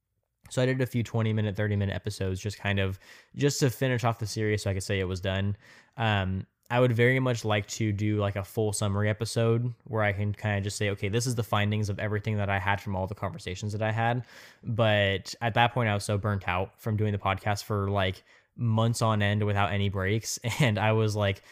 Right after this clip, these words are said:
ready for something new. So I kinda was like, "You know what? I'm just gonna finish this off and then take a few months off." And that's actually where I'm at right now. Like, at Breaking the Fourth Wall, this is a couple weeks before the first episode of season four is supposed to come out,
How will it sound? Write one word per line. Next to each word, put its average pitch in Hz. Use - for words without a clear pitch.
ready 113
for 107
something 110
new. 104
So 110
I 104
kinda 104
was 104
like, 101
"You 120
know 131
what? 123
I'm 131
just 165
gonna 156
finish 120
this 110
off 107
and 110
then 101
take 101
a -
few 98
months 92
off." -
And 117
that's 120
actually 120
where 110
I'm 101
at 98
right 92
now. 98
Like, 101
at 113
Breaking 127
the 117
Fourth 113
Wall, 107
this 104
is 107
a 101
couple 107
weeks 107
before 104
the 98
first 104
episode 104
of 95
season 98
four 98
is 101
supposed 113
to 113
come 113
out, 117